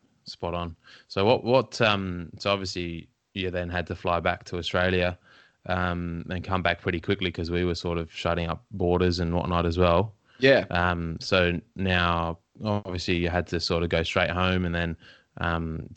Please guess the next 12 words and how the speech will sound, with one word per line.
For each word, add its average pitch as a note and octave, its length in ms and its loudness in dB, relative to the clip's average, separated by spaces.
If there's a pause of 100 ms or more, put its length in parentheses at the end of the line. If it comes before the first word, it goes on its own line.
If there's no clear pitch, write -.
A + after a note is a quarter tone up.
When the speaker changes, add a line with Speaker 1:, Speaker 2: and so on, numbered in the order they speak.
(260)
Speaker 1:
get F2+ 180 0
tested G2+ 440 2
for G2+ 140 -4
the, F#2 340 -2
the F2+ 80 -6
virus G2+ 300 2
as F2+ 100 -4
well. G#2+ 240 0
Maybe F#2+ 340 -2 (280)
just F2+ 220 -12
tell F2 140 -2
us, - 260 -6